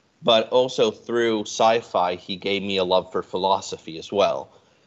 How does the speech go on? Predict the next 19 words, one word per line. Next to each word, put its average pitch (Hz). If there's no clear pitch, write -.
especially 110
things 98
like, 90
uh, 87
Stanislav 87
Lem, 90
if 92
you 98
know 87
about 82
him. -
Um, 101
my 139
mother, 160
on 120
the 110
other 104
hand, 95
is -